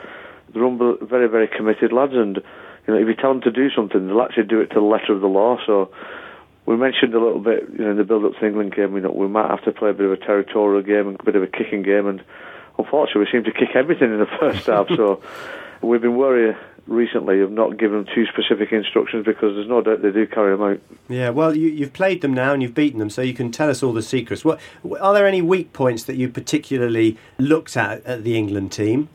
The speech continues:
Speaker 2: a-, and thought, "Right, we can, we can
Speaker 1: No,
Speaker 2: make something
Speaker 1: I
Speaker 2: of
Speaker 1: think
Speaker 2: this"?
Speaker 1: it's more of a matter of w-, what you look at your own team and seeing what the strengths of your own team and trying to incorporate such tactics, you know what I mean? And there's, there's no doubt that England are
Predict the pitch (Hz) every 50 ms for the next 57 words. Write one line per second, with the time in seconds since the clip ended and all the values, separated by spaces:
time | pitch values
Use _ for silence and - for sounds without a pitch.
0 | _ - 113 110 113 110 113 - - 117 113 110 117 110 107 113 110 104 117 117
1 | 117 123 117 107 202 196 170 139 120 117 123 139 151 - 196 208 190 180 - -
2 | 175 170 147 123 107 110 113 113 113 107 - - 110 101 104 113 - - - -
3 | - - 107 113 110 - - 113 113 117 117 120 120 - - - 92 107 113 123
4 | 127 117 - 101 95 101 98 - 104 104 104 104 107 - 80 - - - 113 110
5 | 104 - 110 104 104 110 120 117 98 - 95 92 95 95 95 - - 107 104 104
6 | 101 101 98 - - - - - - - - _ - 104 95 - 113 107 - -
7 | 104 104 - - - 95 - - - - 139 - - - - - - - - 98
8 | 95 95 92 95 95 98 101 98 95 95 98 101 - 110 107 98 104 101 101 -
9 | 104 101 - - - 67 101 98 101 101 95 95 98 92